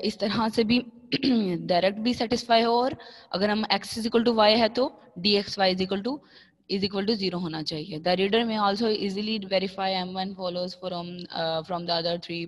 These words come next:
properties वगैरह, ये सब आप देख लीजिएगा बुक में। ने-, अ, next हमारे पास डेफिनेशन है metric space क्या होती है। Let X be a non-empty set and let D be a metric on X। अगर हम इसको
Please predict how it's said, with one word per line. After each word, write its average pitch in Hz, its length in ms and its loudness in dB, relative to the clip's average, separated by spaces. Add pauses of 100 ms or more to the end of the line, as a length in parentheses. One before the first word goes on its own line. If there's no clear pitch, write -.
properties 170 400 -6
वगैरह, 165 240 -6
ये - 540 -16
सब 208 120 2
आप 202 100 6 (120)
देख 175 140 -2
लीजिएगा 214 400 0
बुक 202 220 -4
में। 208 120 0 (680)
ने-, 220 120 6
अ, 220 120 4
next 240 300 2
हमारे 254 200 2
पास 240 160 2
डेफिनेशन 226 400 2
है 247 60 0
metric 233 360 -2
space - 340 -4
क्या 214 140 2
होती 196 260 2
है। 196 100 -4
Let 202 220 -2
X 202 140 -10
be 202 120 -2
a 202 40 -6
non-empty 196 480 -4
set 196 200 -4
and 185 140 -4
let 185 280 0
D 190 200 -4
be 185 140 -2
a 175 80 -6
metric 175 400 -8
on 175 220 -4
X। - 100 -14
अगर 220 300 -2
हम 220 160 -4
इसको 214 320 -4